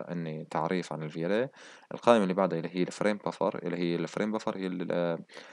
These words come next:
آه، الإطار تبع الرندر نفسه. يعني إذا فتحت هيك، أخذت هون show last في إف بي. طبعًا ما في، إحنا لسه ما عملنا رندر، فما رح يطلع عندي شيء. طبعًا، آه، أكيد لازم يكون مفعل حتى أنا أقدر أعدل على،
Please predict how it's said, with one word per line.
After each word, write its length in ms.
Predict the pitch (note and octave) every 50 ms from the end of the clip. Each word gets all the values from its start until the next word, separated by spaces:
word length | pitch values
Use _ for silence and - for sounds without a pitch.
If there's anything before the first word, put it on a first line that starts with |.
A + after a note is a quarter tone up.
| - - - - - _ -
آه، 560 | D#2+ E2 D#2+ D#2+ D#2 D#2 D#2 D#2 D2+ D2+ D2
الإطار 380 | - E2+ G2 - - A#2 A2 -
تبع 260 | - F2+ E2 D#2+ D#2
الرندر 320 | D#2+ G2+ G#2 G2 F2 E2 -
نفسه. 460 | G2 G2+ - - - E2+ F2+ A2+ C3 B2
يعني 180 | - - C#2+
إذا 120 | D2 D2+ E2
فتحت 400 | F2 E2+ - - - - - -
هيك، 340 | D#2+ E2+ G2+ A#2 A#2 - -
أخذت 360 | - - - - - - -
هون 240 | F2 E2+ E2 D#2+ D#2 - - -
show 280 | - - F2+ F2 E2 D#2+
last 480 | E2 E2 E2+ - - - _ - - - - -
في 280 | - - - E2+ D#2+ A1+
إف 100 | - - -
بي. 300 | F2 F#2 G#2 A2+ B2+ B2+ - _ _ _ _ _ - - - - - - _ _ _
طبعًا 140 | - F2+ F2+
ما 140 | F2+ F2+ F2
في، 280 | F2 - F2+ E2 D#2 C2+
إحنا 220 | - - F2+ F#2
لسه 160 | F2 - F2+
ما 80 | F2+ F2
عملنا 240 | F2 E2+ E2 D#2+ D#2+
رندر، 360 | E2 E2 E2 D#2+ F#2+ G#2 -
فما 340 | - - F2 E2+ E2 F2 F2
رح 160 | - - -
يطلع 220 | E2+ - D#2+ D2+
عندي 180 | D2 D2+ D2 D#2
شيء. 240 | - F2+ F#2+ A#2+ D3 - _ _ _ - - - - - - - - _ _
طبعًا، 320 | - A2+ B2 B2 B2 A#2 A2+
آه، 360 | G#2+ G#2+ G#2+ G#2+ G#2+ G2+ - - -
أكيد 300 | - - - A#2+ F#2+ G2
لازم 180 | F#2+ F2+ F#2 E2+
يكون 240 | E2 - F#2 F2+
مفعل 440 | F2 E2+ - A2 G#2 G2+ G#2+ A2+ G#2+
حتى 280 | - - - - - -
أنا 200 | E2+ F#2 F2+ F#2
أقدر 220 | F#2 F2 F2+ -
أعدل 300 | - E2+ - - - E2
على، 280 | D#2+ E2+ F2 G2 A2+